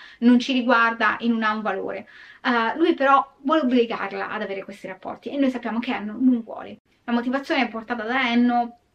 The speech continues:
può essere una, può essere una scusa, può essere non la motivazione reale, possono essercene tante, ma quello che dice Dalim è che non vuole perché ha paura di rimanere incinta e potrebbe essere un grande problema nel caso del futuro marito.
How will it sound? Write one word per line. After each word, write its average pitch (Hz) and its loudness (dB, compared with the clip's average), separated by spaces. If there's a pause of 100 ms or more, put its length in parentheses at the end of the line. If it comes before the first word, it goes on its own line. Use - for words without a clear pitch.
(100)
può 233 0
essere 240 -2
una, 247 0
può 208 -10
essere 214 -14
una 208 -12
scusa, 254 -4
può 220 -8
essere 214 -6
non 240 0
la 226 -2
motivazione 214 -10
reale, 214 0
possono 269 -6
essercene 226 -10
tante, - -12 (260)
ma 226 -6
quello 269 4
che 226 -2
dice 226 -8
Dalim 208 -6
è 190 -8
che 226 -8
non 262 2
vuole 190 -4
perché 233 -12
ha 233 -10
paura 233 -4
di 208 -12
rimanere 202 -10
incinta - -12 (300)
e - 0
potrebbe 214 -8
essere 214 -10
un 202 -10
grande 208 -6
problema 202 -6
nel 202 -14
caso 190 -10
del 190 -6
futuro 196 -14
marito. 233 -4